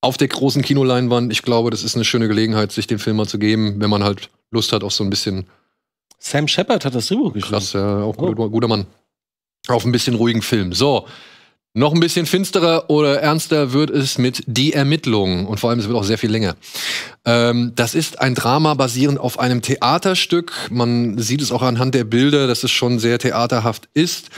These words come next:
Speaker 1: Es ist einfach eine, wie soll man sagen, minutiöse Aufarbeitung der Auschwitz-Prozesse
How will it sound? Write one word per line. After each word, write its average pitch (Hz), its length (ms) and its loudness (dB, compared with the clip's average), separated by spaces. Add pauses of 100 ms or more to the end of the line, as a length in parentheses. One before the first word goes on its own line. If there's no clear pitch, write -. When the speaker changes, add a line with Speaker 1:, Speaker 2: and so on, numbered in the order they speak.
(340)
Speaker 1:
Es 127 180 0
ist 160 180 -2
einfach 147 420 0
eine, 131 600 2 (420)
wie 117 60 -6
soll 127 100 2
man 139 120 2
sagen, 143 280 2
minutiöse 165 1160 2 (640)
Aufarbeitung 143 920 2
der 131 460 2
Auschwitz-Prozesse 117 1300 -2